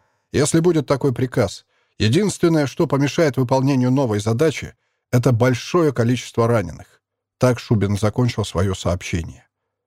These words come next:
Спустя несколько минут пришёл ответ от командования. В нём говорилось, что новую операцию проводить не нужно.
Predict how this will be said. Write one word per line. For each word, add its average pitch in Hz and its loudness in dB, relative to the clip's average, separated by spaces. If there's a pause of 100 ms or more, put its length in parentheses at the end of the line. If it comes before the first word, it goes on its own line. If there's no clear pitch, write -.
(500)
Спустя 131 0
несколько 147 -2
минут 143 0
пришёл 120 0
ответ 123 0
от 107 -4
командования. 82 -6 (480)
В 92 -6
нём 147 2
говорилось, 147 2
что - -4
новую 131 2
операцию 135 0
проводить 117 -2
не 120 0
нужно. 95 -4